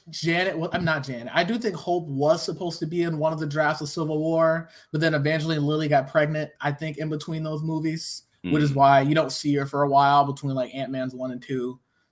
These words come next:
Speaker 1: Just a thought. That's another, that's another thing, like, with the M C U. I mean, we've kinda talked about that, like, you know, they shuffle things around, things change because, like, you can't,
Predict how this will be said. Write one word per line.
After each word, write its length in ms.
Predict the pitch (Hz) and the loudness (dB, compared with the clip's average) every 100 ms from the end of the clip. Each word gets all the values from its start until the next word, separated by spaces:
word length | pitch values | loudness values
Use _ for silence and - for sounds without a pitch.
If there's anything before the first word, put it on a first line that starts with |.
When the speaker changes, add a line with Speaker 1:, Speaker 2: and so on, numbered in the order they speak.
| - | -4
Speaker 1:
Just 200 | 135 139 | -2 -2
a 40 | |
thought. 420 | 135 131 131 - | 0 4 4 2
That's 180 | 185 214 | 0 2
another, 680 | 185 139 139 139 123 117 - _ - 147 190 | 4 4 4 2 0 -2 -8 _ -20 0 6
that's 180 | 240 | 8
another 400 | 277 196 202 190 | 6 4 4 4
thing, 380 | 180 180 170 160 | 2 2 2 4
like, 280 | 151 139 135 | 6 6 4
with 160 | 151 151 | -2 -2
the 120 | 139 | -2
M 120 | 143 | -2
C 120 | 139 | 0
U. 420 | 139 131 123 117 120 | 2 2 0 -2 -4
I 60 | 143 | -2
mean, 160 | 151 | 0
we've 180 | 151 147 | 0 -2
kinda 180 | 143 135 | -2 -2
talked 300 | 139 127 - | 0 -2 0
about 200 | 131 123 | -2 -2
that, 140 | 120 | -4
like, 460 | 120 120 117 - - _ _ _ _ | -4 -4 -4 -10 -20 _ _ _ _
you 100 | 156 | 0
know, 180 | 156 139 | 6 6
they 140 | 139 139 | 6 2
shuffle 400 | - 170 165 147 | 6 6 6 -2
things 300 | 156 143 127 | 0 -2 0
around, 680 | 131 180 180 175 170 170 156 | 4 6 8 8 8 6 0
things 280 | 151 147 | -2 -2
change 560 | - 170 165 165 160 147 | -2 0 0 0 -2 -2
because, 400 | 151 147 151 147 | -2 2 2 2
like, 300 | 135 127 - | 0 -2 -4
you 160 | 151 175 | -4 -4
can't, 560 | - 175 160 156 143 | -4 -4 -2 0 -2